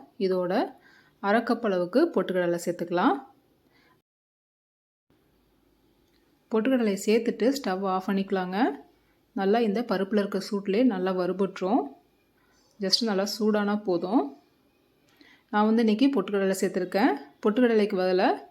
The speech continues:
வேர்க்கடலை கூட சேர்த்துக்கலாம். ரொம்ப நல்லா இருக்குங்க. பாருங்க, இந்த அளவுக்கு வறுத்தா போதும். இப்போ இதை ஒரு பிளேட்டுக்கு மாத்திக்கலாம். ஒரு அகலமான பிளேட்டுக்கு மாத்திட்டு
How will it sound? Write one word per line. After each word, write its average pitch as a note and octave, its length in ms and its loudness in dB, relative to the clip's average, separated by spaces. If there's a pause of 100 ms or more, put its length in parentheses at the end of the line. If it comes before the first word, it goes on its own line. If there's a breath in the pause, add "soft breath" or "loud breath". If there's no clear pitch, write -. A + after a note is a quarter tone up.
(400 soft breath)
வேர்க்கடலை G3+ 440 2
கூட G3+ 180 0
சேர்த்துக்கலாம். G3 540 -2
ரொம்ப F3+ 140 -4 (120)
நல்லா F3+ 220 -2
இருக்குங்க. F3+ 340 -4 (1900 soft breath)
பாருங்க, F#3+ 280 -2
இந்த F#3+ 140 0
அளவுக்கு F#3+ 240 -2
வறுத்தா F3+ 240 -4 (100)
போதும். F#3 320 0 (100)
இப்போ - 220 -4
இதை F#3 160 -2
ஒரு F3 100 -2 (320)
பிளேட்டுக்கு F3+ 420 -2
மாத்திக்கலாம். F3+ 600 -2 (1000 soft breath)
ஒரு G3 140 -4
அகலமான F#3 420 -4
பிளேட்டுக்கு F#3 420 -4
மாத்திட்டு F#3+ 440 -2